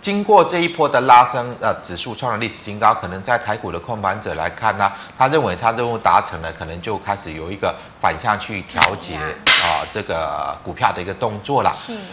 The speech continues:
Speaker 1: 好，那如果说它往下跌，它也可能就代表的是市场的大户。
Speaker 2: 嗯哼。
Speaker 1: 好，经过这个，呃，年底的这样的一个拉升之后呢，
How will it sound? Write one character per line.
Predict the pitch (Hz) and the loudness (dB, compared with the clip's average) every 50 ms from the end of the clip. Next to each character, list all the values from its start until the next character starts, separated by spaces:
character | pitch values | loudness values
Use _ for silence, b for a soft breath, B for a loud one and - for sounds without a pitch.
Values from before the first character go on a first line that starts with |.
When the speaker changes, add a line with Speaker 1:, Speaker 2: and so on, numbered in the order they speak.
| - | -2
Speaker 1:
好， | - - 101 107 120 | 0 2 2 4 6
那 | 139 139 117 110 104 | 10 10 12 10 10
如 | 123 151 | 8 4
果 | 143 139 | 0 0
说 | 135 143 139 139 139 139 135 | 0 2 4 6 6 6 6
它 | 135 131 139 | 4 2 2
往 | 127 117 90 | 2 2 2
下 | 87 - 120 113 | 2 0 0 0
跌， | - - 87 87 | 0 -4 -6 -6
它 | - 135 139 | -4 -2 0
也 | 131 104 - | 0 0 -2
可 | - - 87 | -4 -8 -8
能 | 85 87 98 | -8 -8 -8
就 | 120 120 | -8 -6
代 | 113 - 123 120 | -4 -2 -2 -2
表 | 113 - 90 76 | 0 -2 -4 -4
的 | 73 85 85 92 | -4 -6 -10 -10
是 | 104 | -10
市 | - - - 151 | -8 -6 -6 -6
场 | - - - 78 | -6 -6 -8 -8
的 | 85 90 | -4 0
大 | - 110 107 | 2 2 2
户。 | 98 - - 104 - - - B B B B | 0 0 -4 -8 -10 -12 -18 B B B B
Speaker 2:
嗯 | 269 254 B | -14 -14 B
哼。 | 277 - | 0 2
Speaker 1:
好， | 95 - | 2 2
经 | - 165 170 185 185 | 0 -2 -2 0 2
过 | 190 190 180 151 139 127 | 4 6 8 8 8 8
这 | - - 151 | 6 2 0
个， | 139 139 131 147 147 - - | 0 0 0 0 -2 -4 0
呃， | 104 101 98 | 0 2 2
年 | 98 104 107 117 143 175 170 | 0 0 0 0 -2 -2 -4
底 | - 131 101 | -4 -4 -4
的 | 85 - 107 104 | -2 0 0 0
这 | 98 - 139 | 0 0 0
样 | 139 139 127 | 2 2 2
的 | 110 | 0
一 | 107 | -2
个 | 104 110 | -4 0
拉 | 113 120 113 117 | 4 6 6 6
升 | 117 - 123 117 117 | 4 2 -4 -8 -8
之 | - 113 117 | -6 -6 -6
后 | 113 - 131 113 101 | -2 0 0 0 2
呢， | 104 107 104 | 4 4 2